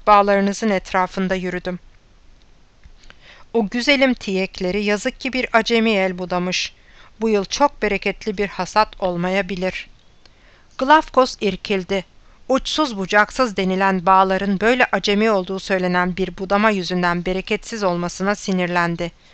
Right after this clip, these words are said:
Bakışlarını Anastas'ın üzerinde yoğunlaştırdı. Arka cebinden peşkir büyüklüğünde bir patiska mendil çıkardı, şapkasını başından alıp masanın üzerine koydu ve alnındaki teri silmeye başladı. "Budamadan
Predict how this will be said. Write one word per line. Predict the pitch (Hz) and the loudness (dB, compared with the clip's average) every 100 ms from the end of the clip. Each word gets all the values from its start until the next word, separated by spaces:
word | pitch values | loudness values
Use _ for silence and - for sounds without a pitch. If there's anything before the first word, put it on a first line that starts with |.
| - - - - - | -20 -20 -20 -14 -6
Bakışlarını | 208 220 - 202 185 196 - 214 | -4 0 0 2 2 2 0 0
Anastas'ın | 208 220 - 190 185 202 | 0 0 -2 -8 -4 -2
üzerinde | 185 180 180 180 185 | -2 -2 -2 -2 -2
yoğunlaştırdı. | 175 170 175 175 175 - 180 180 180 - - - - _ 226 | -2 -4 -2 -2 -2 -2 -4 -4 -8 -8 -18 -20 -20 _ 2
Arka | 240 240 294 | 2 2 -2
cebinden | 233 175 175 175 196 247 - - - - | 0 -2 0 2 4 2 0 -14 -16 -4
peşkir | 277 - - 311 208 | -2 -2 0 -2 0
büyüklüğünde | 190 - 185 180 190 196 | -4 -4 -4 -2 -2 -2
bir | 202 | -4
patiska | - 202 208 - - | -4 -6 -6 -8 -2
mendil | 190 180 180 185 | 0 0 -2 -4
çıkardı, | - - 175 165 175 233 269 - - - | -6 -6 -4 -4 -2 -2 -2 -8 -20 -8
şapkasını | - 226 - 196 - 202 190 | 2 2 2 -6 -2 -2 0
başından | 202 - 202 208 | -2 0 0 2
alıp | 185 175 185 190 | 0 -2 -4 -4
masanın | 185 - 190 190 | -4 -2 -2 0
üzerine | 180 190 180 180 185 | -2 -2 -2 -4 -6
koydu | - 175 175 220 262 - | -6 -8 -4 -4 -4 -2
ve | 196 | -4
alnındaki | - 180 175 180 180 - 214 | -2 -4 -2 -4 -6 -8 -8
teri | - 185 | -6 -6
silmeye | 190 - 175 175 180 170 | -6 -6 -4 -2 -2 0
başladı. | 170 - 175 170 170 - - _ _ - - | -2 -2 -4 -6 -10 -16 -20 _ _ -20 -8
"Budamadan | 202 202 196 190 196 | 0 2 2 2 0